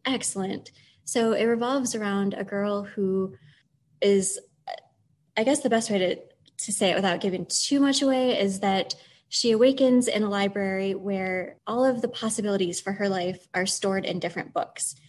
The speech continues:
So she goes to a shelf and she can live out those choices that she didn't make.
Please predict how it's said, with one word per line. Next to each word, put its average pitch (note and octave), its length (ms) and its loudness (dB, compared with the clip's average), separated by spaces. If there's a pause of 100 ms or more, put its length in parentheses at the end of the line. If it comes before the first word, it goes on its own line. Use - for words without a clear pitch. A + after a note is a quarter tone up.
(300)
So G3+ 240 2
she G3+ 420 2
goes A3 260 2
to B3+ 140 2
a A#3 60 4
shelf G3+ 360 0
and G3 140 -2
she G#3 120 -4
can G3 220 0
live G3+ 260 2
out G3 240 0
those F#3 200 -2
choices F#3+ 380 -2
that - 140 -4
she - 160 -6
didn't F#3 300 -4
make. - 420 -6